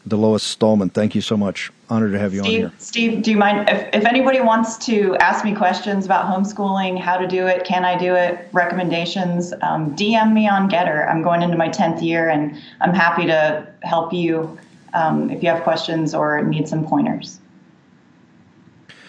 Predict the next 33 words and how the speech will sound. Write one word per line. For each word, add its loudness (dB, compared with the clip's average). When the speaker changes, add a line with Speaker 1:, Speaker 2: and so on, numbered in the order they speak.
Speaker 1:
Delois 6
is 2
a 2
recovering 4
lawyer, 6
so 0
she's 2
always 6
looking 0
forward 0
to 0
pitching 0
homeschooling, 2
which -2
she, 0
she 2
gave 4
up 6
her 4
legal 4
career 2
to 2
do, 4
and 4
I 6
know 6
she 2
knows 6
that 6
it's, 0
it 0
was 4
a 4